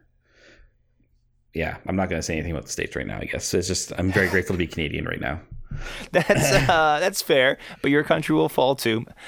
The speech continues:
Speaker 1: Maybe.
Speaker 2: Um,
Speaker 1: Maybe.
Speaker 2: <laughs> all things are passing away.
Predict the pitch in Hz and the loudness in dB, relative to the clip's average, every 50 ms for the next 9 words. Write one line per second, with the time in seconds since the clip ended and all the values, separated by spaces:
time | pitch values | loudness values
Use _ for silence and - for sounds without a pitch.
0 | - - 123 117 107 120 120 117 117 113 113 110 113 110 107 - _ _ - 123 | -2 0 2 4 4 4 4 6 4 4 2 0 -2 -6 -10 -12 _ _ 0 0
1 | 117 92 87 - - - - - - 190 175 143 143 165 175 196 226 254 233 - | 2 2 2 2 0 0 0 2 4 6 6 8 8 10 10 10 10 8 8 8
2 | 233 226 220 202 208 180 - 180 175 170 165 170 170 165 160 165 170 160 143 123 | 6 6 8 6 4 6 8 6 6 6 6 4 6 8 8 8 8 8 8 6
3 | 113 | 4